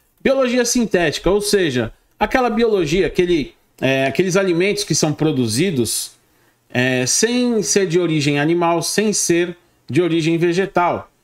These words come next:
puramente produzido em laboratório, como carne sintética, que o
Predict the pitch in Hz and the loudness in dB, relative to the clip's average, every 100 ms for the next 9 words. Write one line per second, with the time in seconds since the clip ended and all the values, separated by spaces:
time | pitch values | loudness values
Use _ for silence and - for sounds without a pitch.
0 | _ _ _ _ - 254 254 208 214 - | _ _ _ _ -4 0 0 0 -2 -2
1 | 202 220 185 160 202 208 226 202 214 202 | 0 2 0 0 0 0 -2 -2 0 0
2 | 185 196 190 - 170 170 117 101 - 226 | 0 0 0 0 0 2 -2 -4 -4 -2
3 | 240 - 226 226 - 214 208 226 - 143 | -2 0 0 0 0 0 0 0 -2 -4
4 | 120 147 143 123 | -2 0 2 0